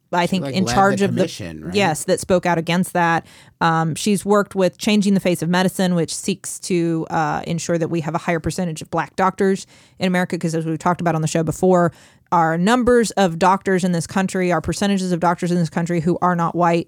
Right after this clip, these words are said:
Speaker 1: uh, are ridiculously low and not re-, representative of the population as a whole. And again,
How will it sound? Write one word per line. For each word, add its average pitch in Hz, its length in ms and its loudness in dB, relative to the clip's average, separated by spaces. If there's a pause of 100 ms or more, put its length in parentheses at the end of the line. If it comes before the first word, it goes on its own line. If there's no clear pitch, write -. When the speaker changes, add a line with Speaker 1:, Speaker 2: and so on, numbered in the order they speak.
Speaker 1:
uh, 160 280 0
are 165 160 -2
ridiculously 180 600 0
low 151 280 0
and 175 160 -2
not 180 220 2
re-, 175 140 0
representative 160 580 -2
of 156 60 -4
the 156 120 -12
population 160 460 -2
as 175 80 -4
a 190 60 -4
whole. 226 320 2
And 180 100 -2
again, 165 300 -6